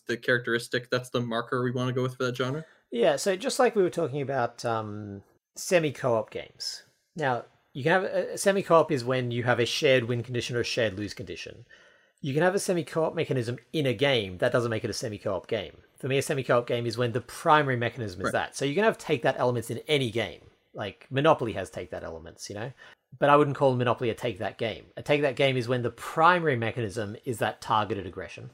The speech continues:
Speaker 1: Right, right. We're on the same page. That makes sense. Push your luck. A push your luck game is just where you do that. You push your luck. You s-, you see how far you can get, and the further you go, the better the rewards, but the greater the risk of failing.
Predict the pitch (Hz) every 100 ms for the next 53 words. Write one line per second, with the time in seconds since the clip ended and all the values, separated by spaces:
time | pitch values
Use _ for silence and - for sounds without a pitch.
0 | _ - 123 104 _ 76 64 _ _ -
1 | 156 135 113 107 107 - - 180 139 117
2 | 113 - _ _ _ _ _ - 202 -
3 | 170 131 120 104 - - _ _ _ -
4 | - 202 - 185 180 143 139 131 123 127
5 | 127 127 _ - 127 139 139 156 190 120
6 | 123 123 143 - 147 156 - 127 120 -
7 | 131 120 117 - - 170 185 156 - 160
8 | 160 147 147 147 143 139 127 143 123 131
9 | 120 120 170 175 170 170 156 165 135 135
10 | 139 135 123 127 165 135 127 - _ _
11 | - - 135 131 135 139 135 123 127 131
12 | - - 120 - - 120 113